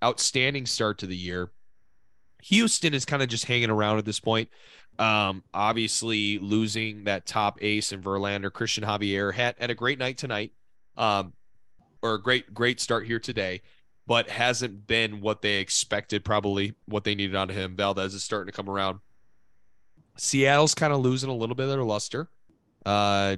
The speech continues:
Jared Kelenic has not been my,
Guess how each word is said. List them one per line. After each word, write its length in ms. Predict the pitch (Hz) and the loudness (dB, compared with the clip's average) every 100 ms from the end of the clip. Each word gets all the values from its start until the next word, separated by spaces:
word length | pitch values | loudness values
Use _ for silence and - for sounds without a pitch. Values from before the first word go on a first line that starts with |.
| 87 | -2
Jared 320 | 110 117 117 | 2 4 2
Kelenic 400 | - 113 120 - | -2 -2 -2 -4
has 220 | 107 80 | -8 -8
not 640 | 92 101 113 117 - 107 113 | -4 0 2 2 0 -4 0
been 260 | 110 107 | 0 0
my, 460 | 104 101 101 98 | -2 -2 -2 -2